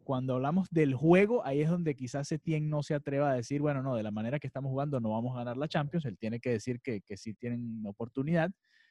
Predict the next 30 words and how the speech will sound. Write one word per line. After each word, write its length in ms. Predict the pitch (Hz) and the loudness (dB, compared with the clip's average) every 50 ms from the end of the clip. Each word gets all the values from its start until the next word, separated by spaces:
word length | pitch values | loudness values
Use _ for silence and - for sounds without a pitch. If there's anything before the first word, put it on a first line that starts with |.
| _ _ _ | _ _ _
mientras 440 | - 143 147 143 135 127 - 135 123 | -2 0 0 2 0 0 -2 -2 -2
que 100 | - 135 | -2 -2
Messi 240 | 131 131 127 131 175 | 0 0 0 0 0
sí 140 | 165 - 165 | 2 4 4
es 40 | 160 | 4
un 80 | 147 | 4
poco 260 | 135 160 151 - 156 | 4 2 2 2 0
más 140 | 147 143 120 | -2 -2 -2
claro, 280 | - 180 202 214 180 147 | 0 2 4 4 4 2
¿no? 120 | 160 185 | 0 0
Más 160 | 160 139 127 | 0 -2 -2
franco 380 | - - 180 175 165 160 - 202 | 2 4 4 4 4 2 2 2
y 60 | 160 | 2
dice, 300 | 147 139 127 - 160 156 | 2 2 0 -2 -4 -4
¿Sabes 280 | - - 139 151 175 - | -2 0 0 0 0 0
qué? 200 | - 220 240 - _ _ _ _ _ _ _ _ _ _ | 0 -2 -2 -4 _ _ _ _ _ _ _ _ _ _
Yo 380 | - 127 113 120 117 123 131 143 | -12 -4 0 2 4 4 4 4
he 20 | |
estado 320 | 139 - - 151 151 151 147 | 2 2 2 4 6 6 6
aquí 220 | 147 - 180 190 | 6 6 6 6
antes, 360 | 190 185 180 185 - 180 160 143 131 | 8 6 4 4 2 0 0 0 -2
me 160 | 120 120 113 | -2 -2 -2
he 20 | 117 | -2
enfrentado 420 | 120 120 - 139 131 135 143 147 | -2 -2 -4 -4 0 2 4 4
a 40 | 147 | 4
los 120 | 135 117 | 4 2
mejores 320 | 107 110 113 127 139 156 151 | 0 -2 0 2 2 2 2
equipos 340 | 139 - 151 151 160 156 143 | 0 -2 -2 -2 0 0 0
de 60 | 143 | 2
Europa 480 | 139 143 151 151 147 - 139 120 107 | 2 4 4 2 2 2 -2 -2 -2